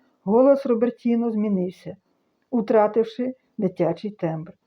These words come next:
Але співак продовжує естрадну кар'єру з баритональним тембром. У тисяча дев'ятсот шістдесят четвертому році сімнадцятирічний юнак вийшов у фінал фестивалю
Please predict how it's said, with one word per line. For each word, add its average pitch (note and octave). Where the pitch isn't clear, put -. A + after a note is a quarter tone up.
Але B3
співак C4+
продовжує F#3+
естрадну F#3
кар'єру F#3
з F#3+
баритональним G#3
тембром. E3+
У B3+
тисяча C#4
дев'ятсот B3
шістдесят B3+
четвертому B3+
році B3+
сімнадцятирічний B3+
юнак A#3+
вийшов B3+
у A#3
фінал A#3
фестивалю G#3+